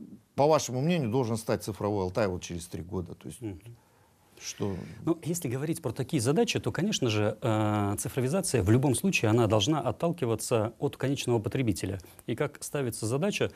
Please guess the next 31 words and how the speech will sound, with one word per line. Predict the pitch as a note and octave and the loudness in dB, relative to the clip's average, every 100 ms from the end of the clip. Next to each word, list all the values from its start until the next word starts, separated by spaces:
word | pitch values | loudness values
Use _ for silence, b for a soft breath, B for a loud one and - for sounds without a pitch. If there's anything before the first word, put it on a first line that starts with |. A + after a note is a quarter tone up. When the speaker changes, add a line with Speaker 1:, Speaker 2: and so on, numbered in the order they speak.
| B | B
Speaker 2:
чтобы | - C#3 A#2+ | -6 -2 0
каждый | F#3 D3 G#2 | 2 2 2
житель | B2+ - G#2 | -2 0 -2
страны, | - B2 D#3+ G#3 - | 0 2 2 0 0
ну, | A2+ A#2 | 2 4
а | |
мы, | B2+ | 4
конечно | A#2 A2+ B2 G2 | 2 2 2 2
же, | G#2+ | 2
ориентированы | A#2 A#2 A#2 G#2 G2+ G2+ | 2 2 2 4 4 4
на, | A2 G#2+ A2 C3+ G#2+ G2+ | 4 4 0 -2 0 2
э, | G2 | 0
жителей | A2+ G#2 | 0 0
Алтайского | G#2 A2 F3+ - A#2+ | 0 0 -2 -2 -2
края, | B2 A#2 F#2+ B B | 2 2 0 B B
почувствовал, | B2+ - A3 - D3 A2+ B B _ | -4 -2 -2 2 2 2 B B _
ну, | B2 D3+ F#3+ | -2 0 0
скажем | - C#3+ A2+ | -4 -2 -2
так, | G2 | 0
блага | G#2+ C#3+ D3+ | 0 2 0
цифровизации, | - A#2 A#2+ D#3 G#3+ A3 C#3 A2+ B - | -2 -4 -2 0 -2 0 -2 -2 B -6
которые | A2+ D#3+ C#3 A2+ G2+ | -4 0 2 2 0
внедряются | A2+ A2 D3+ G3 - B2 - | 2 2 2 0 -2 -2 -2
разными | C3+ A#2 A2 G#2+ | 0 2 2 2
компаниями, | A2+ A2+ F#3 D#3 B2+ G2 | 0 2 2 4 2 0
в | - | -2
том | C#3+ B2+ | -4 -2
числе | - G#2+ | 0 0
на | G2+ | 2
территории | A2+ G#2+ B2+ A2 | 0 0 0 0
края. | G#2 G#2+ F#2 | 0 -2 -2